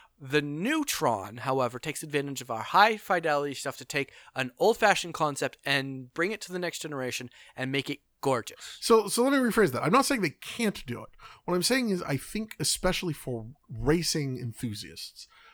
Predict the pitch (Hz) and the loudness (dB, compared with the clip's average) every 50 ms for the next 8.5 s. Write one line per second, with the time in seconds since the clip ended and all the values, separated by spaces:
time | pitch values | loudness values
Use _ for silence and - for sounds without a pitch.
0 | _ _ - 135 120 113 117 131 139 135 - - 180 196 208 190 175 - - 135 | _ _ -8 -8 -8 -6 -2 -2 -2 -2 2 2 2 2 2 2 0 0 -2 -2
1 | 143 139 127 120 127 135 127 123 113 110 110 110 135 214 285 247 175 127 117 117 | -2 -2 -2 0 0 0 0 0 -2 -4 -4 2 6 6 8 8 6 6 2 -2
2 | - - - - - - - - _ _ _ _ _ - - - - 196 220 254 | -6 -12 -12 -10 -10 -10 -10 -12 _ _ _ _ _ -16 -14 -10 2 6 6 8
3 | 262 220 147 117 117 117 120 139 170 185 180 156 196 196 - - 147 135 175 240 | 8 8 6 6 2 -2 -6 -6 -2 -2 -2 -2 -2 -6 -4 -2 0 6 8 8
4 | 262 180 147 117 120 113 110 110 - - - - - - _ _ - 160 175 180 | 8 8 6 2 0 -2 -2 -4 -8 -12 -20 -20 -20 -20 _ _ 2 4 4 4
5 | 170 151 139 131 127 120 117 117 - - - _ _ _ _ _ _ _ - - | 4 2 2 2 4 4 4 2 0 -6 -16 _ _ _ _ _ _ _ -10 0
6 | - 165 165 165 175 180 180 170 151 - - - - - - - - - - - | 2 4 4 4 2 0 -2 -2 0 0 0 2 2 0 0 0 0 0 2 2
7 | 165 170 175 175 170 165 147 143 143 143 139 - - - 139 135 - - - 131 | 2 2 2 2 2 2 0 0 0 0 0 0 -2 -2 -2 -4 -6 -4 -4 -2
8 | 135 127 123 131 127 123 123 120 113 | -2 -2 -2 -2 -2 0 -2 -2 -4